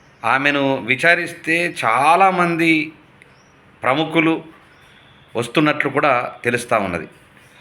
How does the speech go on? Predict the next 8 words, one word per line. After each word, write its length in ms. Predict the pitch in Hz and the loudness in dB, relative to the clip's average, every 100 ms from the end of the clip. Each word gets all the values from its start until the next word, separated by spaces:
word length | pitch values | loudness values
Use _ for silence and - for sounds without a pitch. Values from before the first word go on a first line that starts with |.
| - - - _ | -20 -20 -20 _
ఇక్కడ 500 | 107 151 147 131 135 131 | -4 0 2 2 0 -2
పరిస్థితి 380 | 143 - 160 156 | -2 -2 0 2
ఏంటంటే, 720 | 151 147 151 139 156 208 - - _ _ _ _ - - 110 | 2 0 2 2 0 -4 -14 -20 _ _ _ _ -20 -4 0
ఆ, 40 | 113 113 107 104 - | 2 2 0 -2 -2
అనేక 420 | 110 143 180 190 | 0 2 2 2
మంది 260 | 180 165 156 | -2 -2 0
ఇన్వాల్వ్ 420 | 139 143 147 139 | 0 2 2 4
అయి 220 | 143 190 | 2 0